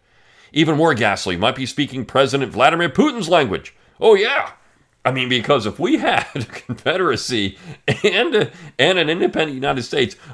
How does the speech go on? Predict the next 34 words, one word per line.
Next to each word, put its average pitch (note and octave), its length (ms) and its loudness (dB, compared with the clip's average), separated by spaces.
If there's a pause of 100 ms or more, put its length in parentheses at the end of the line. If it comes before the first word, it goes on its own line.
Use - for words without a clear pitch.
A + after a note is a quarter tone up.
Vladimir F#3 580 4
Putin D3+ 340 0
would B2+ 120 0
have A2+ 140 -2
invaded, A#2+ 580 -2 (220)
or F3 180 8
better F3 400 0
yet, F#3+ 420 -6
the - 120 4
communists A3+ 1040 -2 (100)
would D3+ 140 0
have D3+ 100 2
come C#3 160 2
over A#2+ 280 -2
and G2+ 100 -6
taken A#2+ 340 -2
over. F#2 440 -2 (640)
Because A#2+ 340 0
we G3 160 -2
see A#3+ 440 -2
how C3 180 4
he's, D#3 240 0
how B2+ 160 2
good G3+ 380 4
their E3+ 280 4
army D3 360 4
is F2+ 320 -2 (360)
in D3+ 180 -2
trying C#3 420 2
to, A#2+ 360 -2 (400)
uh, A#2+ 260 0
win C3+ 360 2
in B2 240 -4
Ukraine. A#2 580 0